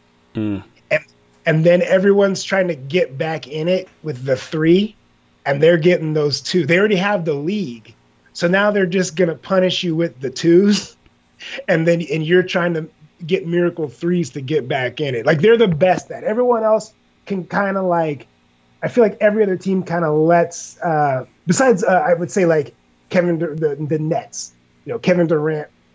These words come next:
Speaker 2: smells the blood, and he's just gonna hit that, that sixteen-foot baseliner. Um,
Speaker 1: Man,
Speaker 2: you know,
Speaker 1: that thing
Speaker 2: five
Speaker 1: is
Speaker 2: times.
Speaker 1: automatic,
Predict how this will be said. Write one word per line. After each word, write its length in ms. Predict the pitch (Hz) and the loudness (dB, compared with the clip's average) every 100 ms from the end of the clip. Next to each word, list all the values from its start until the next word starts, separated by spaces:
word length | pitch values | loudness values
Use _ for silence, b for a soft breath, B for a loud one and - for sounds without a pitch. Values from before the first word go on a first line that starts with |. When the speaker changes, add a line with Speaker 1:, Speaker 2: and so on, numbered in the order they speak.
| _ _ _ _ _ _ | _ _ _ _ _ _
Speaker 2:
smells 420 | - - 180 160 | -14 -2 0 0
the 60 | 143 | -2
blood, 360 | 139 151 139 131 | -4 -2 -2 -4
and 120 | 127 | -6
he's 220 | 151 127 | -6 -6
just 260 | 117 110 - | -8 -10 -4
gonna 160 | 131 | -2
hit 360 | 120 - - - | -2 -8 -8 -2
that, 160 | 131 120 123 - _ - | -2 -2 -12 -20 _ -8
that 220 | 113 - | -8 -6
sixteen-foot 640 | - 170 - 151 - 127 | -6 -6 -4 -4 0 0
baseliner. 680 | 117 123 - 123 123 123 131 - - - - - | 2 -2 0 0 0 0 -4 -8 -20 -20 -10 0
Um, 500 | 127 120 113 107 - | 2 2 -2 -8 -14
Speaker 1:
Man, 140 | 113 104 | -8 0
Speaker 2:
you 60 | |
know, 60 | 135 | 0
Speaker 1:
that 100 | 117 | 2
thing 120 | - | 0
Speaker 2:
five 100 | - | 0
Speaker 1:
is 40 | - | -2
Speaker 2:
times. 120 | 135 | -6
Speaker 1:
automatic, 720 | 117 110 101 87 87 90 85 | -4 -6 -6 -8 -8 -8 -10